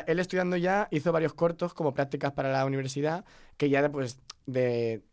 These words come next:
mm, demostraban las buenas habilidades que tenía este señor para dirigir. En la Filmoteca Nacional de nuestro país, en internet, podemos encontrar todos.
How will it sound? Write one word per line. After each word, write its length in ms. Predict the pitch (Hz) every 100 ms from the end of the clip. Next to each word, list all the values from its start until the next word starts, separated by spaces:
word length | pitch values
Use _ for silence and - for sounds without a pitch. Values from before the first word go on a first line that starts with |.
| -
mm, 320 | 135 123 117
demostraban 640 | 117 120 113 - 123 139
las 240 | 139 123 127
buenas 240 | 127 123
habilidades 240 | 127 123 127
que 60 |
tenía 100 | 127
este 120 | 117
señor 200 | 123 123
para 160 | 131 135
dirigir. 380 | 113 110 113 - _ _ _ _ _ _
En 80 | -
la 60 | 151
Filmoteca 360 | 151 147 156 185
Nacional 440 | 175 165 175 147
de 100 | 135
nuestro 300 | 151 - 151
país, 380 | 143 147 143 -
en 140 | 143
internet, 480 | 127 113 113 135 131
podemos 240 | - 131 143
encontrar 380 | 147 143 143 143
todos. 480 | 147 143 131 -